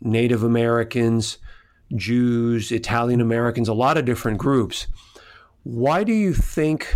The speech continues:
that the study of Latino participation in athletics, both historically and just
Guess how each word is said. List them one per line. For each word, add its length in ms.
that 760
the 240
study 720
of 320
Latino 1040
participation 1300
in 360
athletics, 880
both 320
historically 1000
and 340
just 300